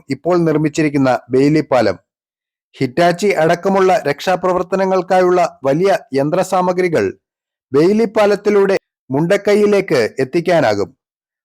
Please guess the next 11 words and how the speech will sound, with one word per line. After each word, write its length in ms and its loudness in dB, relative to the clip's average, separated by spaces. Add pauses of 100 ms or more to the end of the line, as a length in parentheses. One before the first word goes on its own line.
(200)
പാലം 360 2
നിർമ്മിക്കാനുള്ള 720 0
സാധന 540 0
സാമഗ്രികൾ 680 0 (600)
ഡൽഹിയിൽ 520 2
നിന്ന് 280 2 (140)
ഇന്ത്യൻ 360 0 (140)
വ്യോമസേനയുടെ 800 0 (120)
അഭിമാനമായ 800 2 (680)
കൂറ്റൻ 460 0 (240)
ട്രാൻസ്പോർട്ട് 760 0